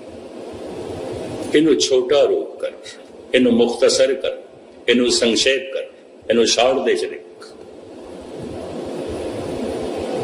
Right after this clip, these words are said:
ਚੋਟ ਬੜੀ ਲੱਗੀ, ਬਿਨਾਂ ਦੇਖਿਆ ਬਾਦਸ਼ਾਹ ਨੇ ਇਸ ਤਰ੍ਹਾਂ ਕਹਿ ਦਿੱਤਾ,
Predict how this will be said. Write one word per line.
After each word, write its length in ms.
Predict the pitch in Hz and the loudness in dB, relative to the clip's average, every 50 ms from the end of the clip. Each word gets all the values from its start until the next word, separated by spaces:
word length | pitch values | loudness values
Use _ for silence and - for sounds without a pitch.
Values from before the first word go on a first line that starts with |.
| - - - - - - - - - - - - - - - | -2 -2 -2 -2 -4 -4 -4 -4 -4 -4 -4 -4 -4 -2 0
ਚੋਟ 420 | - - 170 175 190 190 - - | 0 2 4 4 4 4 4 4
ਬੜੀ 360 | 131 110 110 110 123 135 135 | 2 4 4 4 4 4 2
ਲੱਗੀ, 420 | 131 110 90 85 87 92 98 104 - - - - - - - - - - - - - - | 2 0 -2 -2 -2 -4 -6 -6 -8 -12 -18 -20 -20 -20 -20 -20 -20 -20 -20 -20 -20 -14
ਬਿਨਾਂ 440 | - - 120 127 139 151 156 156 135 | -4 2 2 4 4 6 6 4 4
ਦੇਖਿਆ 720 | 113 107 107 107 104 - - 135 139 139 - - 92 - - - - - - - - - - - | 4 4 4 4 2 2 0 0 2 2 2 0 -4 -6 -8 -10 -12 -16 -20 -20 -20 -20 -16 -4
ਬਾਦਸ਼ਾਹ 520 | 92 90 98 107 107 - - - 117 113 113 | 2 4 4 6 6 4 4 4 4 4 4
ਨੇ 140 | 117 113 | 4 4
ਇਸ 120 | 113 101 - | 4 2 2
ਤਰ੍ਹਾਂ 220 | - 113 113 113 | 0 2 2 4
ਕਹਿ 220 | - - 107 107 107 | 4 6 6 4 4
ਦਿੱਤਾ, 280 | 104 101 - - 110 | 4 0 -2 -2 -4